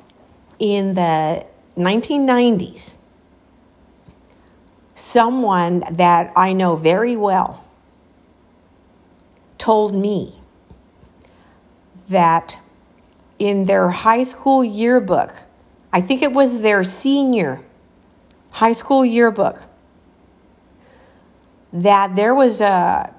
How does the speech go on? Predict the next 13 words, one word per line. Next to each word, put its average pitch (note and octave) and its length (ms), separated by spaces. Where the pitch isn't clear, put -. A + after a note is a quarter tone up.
one G#3 320
or D#4+ 100
two C#4+ 280
pages B3 760
of G3+ 240
people B3+ 640
from G#3+ 460
their A3 300
school, F#3+ 460
okay, G#3+ 220
only A3+ 320
one A3+ 360
school. A#3 520